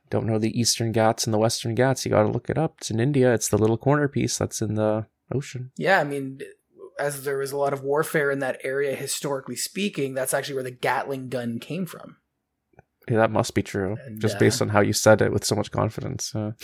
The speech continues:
Speaker 2: Yeah. And, uh, that was a lie.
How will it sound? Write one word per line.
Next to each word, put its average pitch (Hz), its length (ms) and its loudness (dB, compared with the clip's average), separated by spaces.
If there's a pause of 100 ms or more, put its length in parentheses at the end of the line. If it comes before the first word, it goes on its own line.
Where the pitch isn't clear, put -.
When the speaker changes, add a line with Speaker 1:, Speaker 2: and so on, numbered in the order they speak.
Speaker 2:
Yeah. 185 320 -2 (680)
And, 117 720 -2
uh, 107 220 -10
that - 180 -4
was 143 140 -6
a 131 40 -4
lie. 190 380 -6